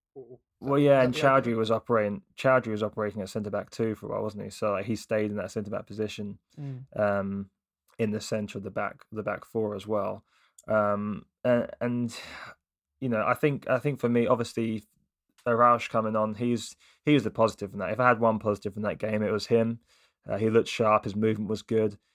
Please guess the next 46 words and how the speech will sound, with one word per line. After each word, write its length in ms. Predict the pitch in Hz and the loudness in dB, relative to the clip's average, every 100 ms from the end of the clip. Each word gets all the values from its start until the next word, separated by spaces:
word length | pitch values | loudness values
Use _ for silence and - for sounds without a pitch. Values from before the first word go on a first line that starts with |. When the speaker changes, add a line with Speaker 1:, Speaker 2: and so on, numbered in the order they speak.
| _ | _
Speaker 2:
You 80 | 110 | -6
could 80 | 104 | -2
see 80 | |
the 80 | 120 | 0
frustration 540 | - 113 - 107 104 92 | 2 2 2 0 0 -6
at 60 | |
times. 240 | - 101 98 | -6 -6 -4
He 60 | |
wanted 140 | 101 95 | -4 -6
the 40 | |
ball 160 | 101 101 | -4 -4
a 40 | |
little 160 | 101 87 | -4 -6
bit 160 | 85 - | -8 -8
quicker 260 | 110 104 | -8 -6
to 240 | 98 110 107 | -6 -4 -4
him, 140 | 98 | -4
and 120 | 98 101 | -6 -8
we 40 | - | -10
just 200 | - - | -14 -8
weren't 260 | 107 95 - | -8 -8 -8
quite 220 | - 98 | -8 -6
able 140 | 107 | -6
to 100 | 104 | -10
do 160 | - 104 | -8 -8
so. 220 | 101 107 | -6 -6
But 120 | 104 101 | -4 -2
he, 260 | 120 113 - _ _ _ | 0 -2 -8 _ _ _
he 140 | - 131 | 2 4
looked 160 | 135 | 4
sharp 400 | - 131 120 110 | 2 4 6 4
in 40 | 104 | 0
the 80 | 101 | 0
box, 400 | 113 101 - - | 2 2 -2 -8
and, 240 | 107 - | -8 -8
and 180 | 82 117 | -6 -2
that's 160 | 117 120 | -2 -2
exactly 320 | 110 107 107 | -2 -2 -4
what 100 | 104 | -8
we 60 | |
kind 180 | 107 107 | -6 -4
of, 220 | 101 101 - _ _ 67 - - | -4 -6 -12 _ _ _ -20 -8
we 140 | 123 117 | -4 -2
saw 260 | - 123 | 4 4
from 140 | 123 120 | 4 0
him. 440 | 127 127 127 117 | 0 0 -4 -10